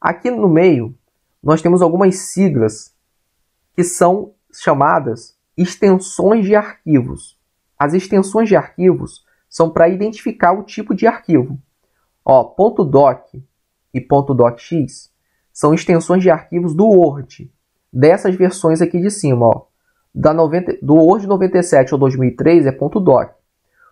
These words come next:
Do Word dois mil e sete ao dois mil e dezenove, e tem também a versão três meia cinco, que é a mais atual,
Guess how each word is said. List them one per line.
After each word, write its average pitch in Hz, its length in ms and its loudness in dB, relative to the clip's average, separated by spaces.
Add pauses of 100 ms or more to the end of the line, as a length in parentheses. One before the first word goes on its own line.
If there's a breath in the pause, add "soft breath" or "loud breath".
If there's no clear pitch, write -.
(140)
Do 156 160 4
Word 190 300 2
dois 185 180 2
mil 180 120 -2
e - 20 0
sete - 840 -2
ao 139 140 0
dois 139 200 -4
mil 135 100 -4
e - 20 -8
dezenove, 127 680 0 (300)
e 127 80 -6
tem 135 140 -4
também 131 240 2
a - 20 4
versão 127 320 -2
três 156 240 0
meia 135 220 0
cinco, 160 360 -6
que - 120 -6
é 127 40 4
a 123 40 0
mais 123 180 0
atual, 135 560 0